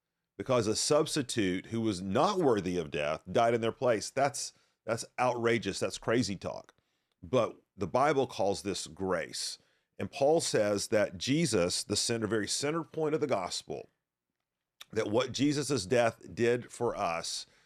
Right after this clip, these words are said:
is that it accomplished salvation by making himself not just merely an example, not by merely being obedient, but by,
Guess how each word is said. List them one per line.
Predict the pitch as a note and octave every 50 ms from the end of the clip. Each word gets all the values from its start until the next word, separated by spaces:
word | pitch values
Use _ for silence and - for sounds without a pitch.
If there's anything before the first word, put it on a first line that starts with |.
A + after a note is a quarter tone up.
| _ _ _ -
is | - A2 F#2 F2+
that | A#2+ G#2 G#2 - -
it | A2 B2 -
accomplished | G2+ G2+ - - - - B2 B2+ B2 - G#2+ A2 G#2 G2+ - - - -
salvation | - - A#2+ G#2 G2+ F#2+ F2+ G#2 G#2+ G#2 F#2+ - - G2 F2+ F2+ F2+ - _ _ _ _ _ -
by | G#2 G2+
making | G2+ G2 G2 A2 A#2+ C3 B2+ - C#3 B2+
himself | A#2+ B2+ B2 - - B2+ G2+ F2+
not | F#2+ G2+ G#2 A2 A#2+ - -
just | B2 D3 - -
merely | A#2 A#2+ C3+ C#3 C#3+ C#3+ C#3+ C3
an | C3 C#3 C#3+
example, | D3 C#3 A2+ A#2 C3+ A2 G#2+ G#2+ - - G2+ G2+ A2 A#2 A2+ _ _ _ _ _ _ _ _ _ _ _ _ _
not | - G#2+ A#2 A#2+ G#2+ G2
by | A#2 B2+ B2
merely | A#2+ A#2+ B2 C3+ D3 D3+ D3 D3 C3+
being | A#2+ B2 C3 B2+ B2+ C3
obedient, | B2+ A#2 G#2+ B2+ B2+ A2+ A2+ A2 G#2+ F#2
but | G2+ G#2+ F#2 A2
by, | A#2 A2+ G#2+ G#2